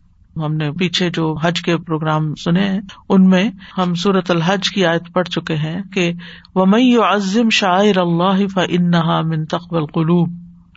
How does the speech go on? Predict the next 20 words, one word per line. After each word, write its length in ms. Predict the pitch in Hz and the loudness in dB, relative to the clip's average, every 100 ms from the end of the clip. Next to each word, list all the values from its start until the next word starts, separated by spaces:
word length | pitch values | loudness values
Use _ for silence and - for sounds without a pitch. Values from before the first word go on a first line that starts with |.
| - | -4
کہ 100 | 208 | 0
جو 220 | 202 214 | 2 4
شاعر 360 | 214 - 202 196 | 4 2 2 2
اللہ 480 | 196 180 190 233 208 | 2 2 2 0 0
یا 180 | 196 190 | 0 0
اللہ 600 | 175 180 196 220 202 196 | 0 2 2 0 -2 -2
کے 240 | 208 202 202 - - - - | 0 0 -2 -8 -20 -16 -2
نشانیوں 580 | 185 - 190 196 214 233 | 0 2 2 4 4 2
کی 160 | - | 0
تعظیم 560 | 214 202 196 180 240 240 | -4 0 0 4 4 4
کرتا 440 | 214 151 - 151 | 2 -2 -2 -4
ہے 100 | 147 147 - _ - | -4 -8 -14 _ -4
تو 140 | 196 | 0
وہ 120 | 202 | 2
دلوں 340 | 170 190 208 208 | 2 2 2 2
کے 120 | 190 | -2
تقوی 400 | 175 170 175 180 175 | -2 -4 0 -2 0
کی 140 | 160 | -2
علامت 500 | 151 139 147 147 | 0 -2 -4 -8
ہے۔ 60 | - | -10